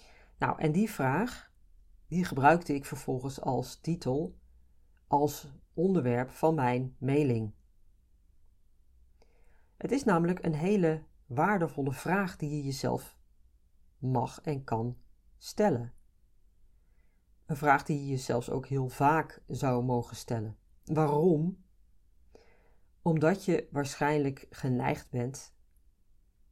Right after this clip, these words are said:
om terug te schieten in oude, bekende, vertrouwde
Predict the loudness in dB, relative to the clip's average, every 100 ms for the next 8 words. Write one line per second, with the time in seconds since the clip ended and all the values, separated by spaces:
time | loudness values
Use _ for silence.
0 | _ -6 -6 -4 -6 -6 -12 -6 -4 -2
1 | -2 -2 -2 2 4 4 4 0 -4 _
2 | _ _ _ -6 -6 2 2 4 2 0
3 | -4 -8 -10 -4 0 0 0 -4